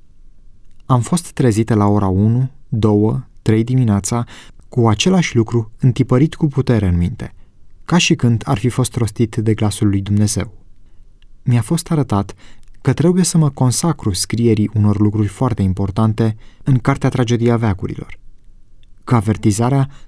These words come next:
trebuie să ajungă acolo unde mesagerul în persoană nu poate ajunge și că aceasta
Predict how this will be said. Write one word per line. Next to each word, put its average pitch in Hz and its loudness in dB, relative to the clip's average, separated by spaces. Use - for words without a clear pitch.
trebuie 180 2
să - -2
ajungă 139 2
acolo 120 2
unde 113 4
mesagerul 110 2
în 101 2
persoană 107 0
nu 131 4
poate 95 0
ajunge 92 -4
și - -2
că 117 0
aceasta 139 0